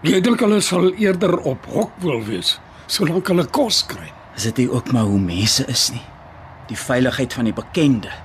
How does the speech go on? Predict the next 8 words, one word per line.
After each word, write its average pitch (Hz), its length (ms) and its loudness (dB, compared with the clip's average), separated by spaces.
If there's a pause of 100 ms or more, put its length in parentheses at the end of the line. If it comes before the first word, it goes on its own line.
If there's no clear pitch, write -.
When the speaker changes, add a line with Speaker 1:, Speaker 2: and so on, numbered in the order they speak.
(340)
Speaker 2:
eerder 110 240 2
is 101 120 0
die 127 120 -4
ongemak 113 600 0
van - 180 -6
die 95 120 -4
onbekende. - 680 -2 (540)
Speaker 1:
Hm. 101 180 2